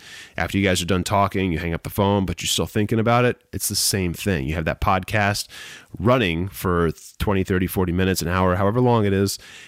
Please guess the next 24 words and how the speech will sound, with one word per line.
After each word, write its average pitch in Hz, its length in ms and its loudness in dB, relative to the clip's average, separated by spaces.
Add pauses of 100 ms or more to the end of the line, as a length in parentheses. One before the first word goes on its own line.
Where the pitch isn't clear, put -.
(180)
and 87 160 -2
you 87 100 0
have 95 240 -2
it 64 100 -4
with 110 240 -2
you 82 300 0
for - 100 -10
the 85 80 -4
rest 82 220 -2
of 65 60 -6
the 71 60 -4
day 65 440 -6
or 87 180 0
for - 180 -4
an 85 80 -2
extended 82 380 -2
period 82 220 -2
of 73 60 -8
time, - 360 -4 (400)
okay? 80 280 -2 (880)
That's 117 180 0
just 147 220 0
one 127 280 2
example 92 680 -4